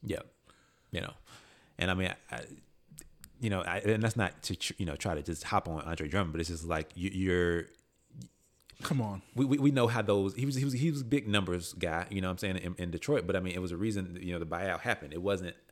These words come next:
Speaker 1: about him being able to just settle in as a defensive, the, the number, most important thing for your center to be able to do is play defense, <laughs> you know what I'm saying?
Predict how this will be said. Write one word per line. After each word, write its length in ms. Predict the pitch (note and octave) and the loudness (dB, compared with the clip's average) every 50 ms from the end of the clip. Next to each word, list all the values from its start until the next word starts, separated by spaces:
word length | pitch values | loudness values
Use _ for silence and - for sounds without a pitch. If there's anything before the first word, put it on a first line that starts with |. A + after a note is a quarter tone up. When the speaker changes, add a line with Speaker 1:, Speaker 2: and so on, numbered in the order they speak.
| - - - - - | -20 -20 -20 -20 -6
Speaker 1:
about 300 | - F2+ F2 F#2+ F#2+ F#2 | -4 -2 0 0 0 -2
him 100 | G2 G2 | -2 -4
being 180 | E2+ E2 F2+ F2 | -4 -4 -2 -2
able 200 | F2 F2 D#2+ F2 | -2 -2 -2 -4
to 80 | E2 D#2+ | -4 -4
just 160 | E2 - - | -4 -4 -2
settle 240 | - F#2 - E2+ F2+ | -2 -2 -2 -2 -2
in 100 | F2 E2 | -2 -2
as 100 | D2+ - | -4 -4
a 60 | D#2+ | -6
defensive, 680 | D2+ D2+ F2+ - - G2 F#2+ - - F2 E2 D2+ - - _ _ - _ _ - | -6 -6 -6 -4 -4 -4 -4 -2 -4 -4 -4 -6 -8 -14 _ _ -20 _ _ 2
the, 100 | - - | 2 2
the 100 | - F#2+ | 4 2
number, 200 | A2+ C3 B2+ A#2 | 0 0 0 -2
most 200 | A2 A#2+ C#3 C#3+ | 0 2 2 2
important 300 | C#3+ C3 E3 D#3+ C#3 - | 2 2 2 2 2 2
thing 220 | D#3 D3+ D3 C#3+ | 2 2 2 0
for 120 | - - C3 | 0 0 0
your 80 | A#2 G#2 | 0 0
center 200 | - C3 A#2 G#2+ | 2 0 0 0
to 40 | |
be 120 | F#2+ F#2+ F#2 | 2 2 2
able 80 | F2 | 2
to 80 | D#2+ F2+ | 2 2
do 20 | |
is 80 | E2+ D#2+ | 0 -2
play 200 | - - - A#2+ | -2 2 2 2
defense, 520 | A#2 A2 G#2+ G#2 G#2+ G2+ G2 - - - - - - | 4 4 0 0 -2 -2 -4 -4 -8 -12 -14 -16 -20
<laughs> 100 | - _ | -14 _
you 140 | - G2 E2+ | -2 0 2
know 80 | D3 C3+ | 4 4
what 60 | G2+ | 2
I'm 80 | G#2 | 2
saying? 380 | F#2+ F#2+ F#2+ F#2 F#2 F2+ F2 E2+ | 0 0 -2 0 0 -2 -4 -6